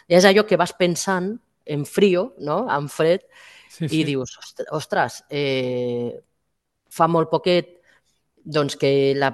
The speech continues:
Speaker 1: la persona que, que ara és, eh, la profe-, la, la gent professional de idoscat aquí, a, a l'Alt Pirineu i Aran, eh, va contactar amb mi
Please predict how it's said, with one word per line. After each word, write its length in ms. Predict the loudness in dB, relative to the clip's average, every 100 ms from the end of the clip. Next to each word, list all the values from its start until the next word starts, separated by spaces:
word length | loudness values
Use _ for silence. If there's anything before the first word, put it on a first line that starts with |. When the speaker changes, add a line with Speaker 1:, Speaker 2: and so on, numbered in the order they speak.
| -4
Speaker 1:
la 400 | -2 0 0 -2
persona 400 | -4 -4 -4 -4
que, 520 | 0 0 2 0 -4 -8
que 340 | -8 -6 -4 -2
ara 220 | -2 -2
és, 220 | -4 -8 -10
eh, 800 | -10 -8 -8 -10 -12 -16 -20 -20 _ _ _ _ _ _ -10
la 80 | -8
profe-, 300 | -8 -10 -10
la, 300 | -4 -4 -4 -4
la 140 | -4
gent 300 | -2 -2 -4 -8 _ _ _ _ 0
professional 640 | 0 0 -2 0 2 0
de 100 | 0
idoscat 520 | -2 -2 -6 -4 -4 -4
aquí, 240 | -6 -8 -10 _ -10
a, 640 | -8 -6 -8 -10 -14 -18
a 220 | -14 -10
l'Alt 400 | -10 -2 0 0
Pirineu 340 | 0 -2 -2 -2
i 60 | -2
Aran, 300 | -4 -6 -10 _ _ _ -20 _ -2
eh, 140 | 2
va 160 | 4 2
contactar 420 | 2 0 -2 0
amb 140 | -2
mi 100 | -2